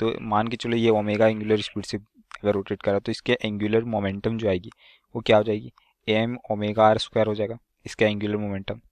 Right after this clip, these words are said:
ठीक है, equals to constant आ जाएगा। और आप यहाँ से देखोगे कि जो ओमेगा है वो इन, किस पे डिपेंड कर रहा है? आर स्क्वायर पे डिपेंड कर रहा है। मतलब आर की वैल्यू तो हर जगह चेंज हो रही है ना,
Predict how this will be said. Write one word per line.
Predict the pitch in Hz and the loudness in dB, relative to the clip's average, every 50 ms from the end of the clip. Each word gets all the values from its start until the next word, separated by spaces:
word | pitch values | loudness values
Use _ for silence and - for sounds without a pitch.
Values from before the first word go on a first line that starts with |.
| _ _ _ _ _ _ _ _ _ _ _ _ - | _ _ _ _ _ _ _ _ _ _ _ _ -8
ठीक | - 113 - | -8 -6 -6
है, | 107 - - - - - _ _ - | -6 -8 -8 -14 -20 -20 _ _ -12
equals | 120 - - - 110 - - - | -12 -6 -2 -2 -2 -2 -2 -6
to | 131 - - | -6 -2 -2
constant | 104 101 101 - - 107 101 101 | -2 0 0 -2 -2 -2 -2 -2
आ | 95 | -2
जाएगा। | 92 90 92 - _ _ _ - - - - _ | -2 -2 -6 -8 _ _ _ -20 -20 -20 -10 _
और | - 110 | 4 6
आप | 107 107 - - | 6 6 6 4
यहाँ | 123 117 117 | 2 0 0
से | - - 117 | -2 -4 -6
देखोगे | 117 - 123 117 117 | -4 -2 -2 -2 -2
कि | - 120 | -4 -4
जो | - 131 131 - - - - | -2 -2 -2 -4 -4 -4 -4
ओमेगा | 110 104 104 104 107 120 120 | -2 0 0 0 4 6 6
है | 117 113 | 6 6
वो | 113 113 113 123 - - _ _ - - _ _ - | 4 2 -2 -2 -6 -10 _ _ -20 -20 _ _ -8
इन, | 120 113 110 107 107 107 | -8 -6 -6 -6 -6 -6
किस | 104 - 113 - | -6 -6 -6 -4
पे | - - 117 | -2 0 0
डिपेंड | 117 113 117 113 113 | 0 0 0 -2 0
कर | - 117 113 | 2 2 4
रहा | 113 107 | 6 6
है? | 98 | 6
आर | 101 101 | 4 2
स्क्वायर | 101 - - - 104 101 | 2 -2 -2 -2 -2 0
पे | - 98 | 0 0
डिपेंड | 95 92 95 92 92 | 0 0 -2 -4 -2
कर | - 95 95 | -2 0 0
रहा | 95 98 | 0 2
है। | |
मतलब | 104 107 95 - | 2 2 2 2
आर | 101 104 104 107 110 | 4 2 2 2 2
की | - - 120 | 0 -2 -2
वैल्यू | 117 113 113 120 | 0 0 0 0
तो | - 120 | 0 0
हर | 113 113 113 | -2 -2 0
जगह | 113 113 117 | 2 2 2
चेंज | - - 117 113 113 | 2 2 0 -2 0
हो | 113 110 | 0 -2
रही | 107 107 | -2 -2
है | 107 | -4
ना, | 117 113 | -8 -10